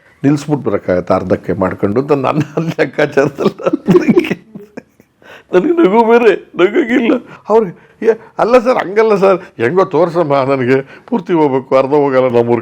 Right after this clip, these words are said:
ಕಡೆ" ಅಂತ. ಅದೇ ಒಂದು ಟಾಯ್ಲೆಟ್ ತೋರಿಸಿದ್ರು ಸರ್. ಆ ಟಾಯ್ಲೆಟ್ಗೆ ಹಿಂಗೆ ಒಳಗಡೆಗೆ ಹೋಗ್ಬಿಟ್ಟು ಹಿಂಗೆ ಹೋಗ್ಬೇಕು ಸರ್. ಅಂದರೆ ಅವ್ರು ಒಳಗೆ ಹೋಗ್ತಿದ್ದಂಗೆ ಮೆಟ್ಲಿರುತ್ತೆ ಮೇ-, ಮಾಡಿ ಮೇಲ್ಗೆ. ಆ ಮೆಟ್ಲು ಕೆಳಗಡೆ ಒಂದು ವೇಸ್ಟ್ ಆಗೋದು ಬೇಡ ಅಂತ ಒಂದು ಟಾಯ್ಲೆಟ್ ಇಟ್ಬಿಟ್ಟಿರ್ತಾರೆ.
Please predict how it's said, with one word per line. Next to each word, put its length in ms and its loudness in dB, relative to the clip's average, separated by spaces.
ಕಡೆ" 180 0
ಅಂತ. 240 -6
ಅದೇ 320 -2
ಒಂದು 400 -4
ಟಾಯ್ಲೆಟ್ 440 -4
ತೋರಿಸಿದ್ರು 380 -6
ಸರ್. 320 -20
ಆ 100 0
ಟಾಯ್ಲೆಟ್ಗೆ 840 -4
ಹಿಂಗೆ 200 -6
ಒಳಗಡೆಗೆ 420 -2
ಹೋಗ್ಬಿಟ್ಟು 480 -4
ಹಿಂಗೆ 200 0
ಹೋಗ್ಬೇಕು 380 -2
ಸರ್. 280 -20
ಅಂದರೆ 280 2
ಅವ್ರು 200 0
ಒಳಗೆ 200 2
ಹೋಗ್ತಿದ್ದಂಗೆ 540 -4
ಮೆಟ್ಲಿರುತ್ತೆ 680 -2
ಮೇ-, 180 -4
ಮಾಡಿ 240 -2
ಮೇಲ್ಗೆ. 420 -14
ಆ 20 -6
ಮೆಟ್ಲು 420 -2
ಕೆಳಗಡೆ 440 2
ಒಂದು 260 -4
ವೇಸ್ಟ್ 340 -2
ಆಗೋದು 240 -2
ಬೇಡ 200 -2
ಅಂತ 220 -4
ಒಂದು 200 0
ಟಾಯ್ಲೆಟ್ 360 -4
ಇಟ್ಬಿಟ್ಟಿರ್ತಾರೆ. 880 -20